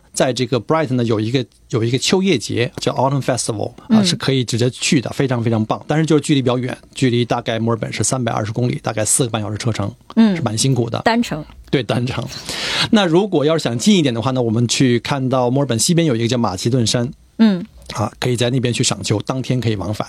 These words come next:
Speaker 1: 就比较方便。
Speaker 2: 嗯，我们讲回这个 Bright 小镇，你自己去过吗？
Speaker 1: 我去过几次，因为 Bright 呢，它最著名的呢，其实是因为它是我们的滑雪胜地。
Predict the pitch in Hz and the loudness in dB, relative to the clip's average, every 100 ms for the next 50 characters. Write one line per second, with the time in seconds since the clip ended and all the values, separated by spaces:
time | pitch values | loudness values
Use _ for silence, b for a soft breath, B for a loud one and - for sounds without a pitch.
0 | - 117 117 110 110 107 107 - - 247 | -6 -4 -4 -4 -4 -2 -2 -4 0 2
1 | 226 180 B B B 240 262 285 156 220 | 2 0 B B B 2 4 4 2 0
2 | 269 226 - 233 208 - 147 - 185 B | 2 0 0 -2 -2 -4 -4 -2 -2 B
3 | B - 220 208 196 - 254 - - 240 | B 4 6 6 2 0 0 0 2 4
4 | 190 165 160 - - - 156 - 208 151 | 4 2 -2 -6 -8 -4 -2 0 2 2
5 | 117 104 147 147 180 214 - 180 220 220 | 0 -2 0 2 4 2 2 0 0 2
6 | 170 151 139 - 180 185 - 214 170 185 | 2 2 2 0 0 0 0 2 4 2
7 | 117 131 143 131 147 139 143 147 151 147 | 2 2 2 2 2 2 2 4 4 4
8 | 151 156 B B B - 160 147 135 107 | 2 0 B B B -6 -4 0 0 0
9 | 113 117 123 113 123 120 123 | 0 0 0 0 0 0 -2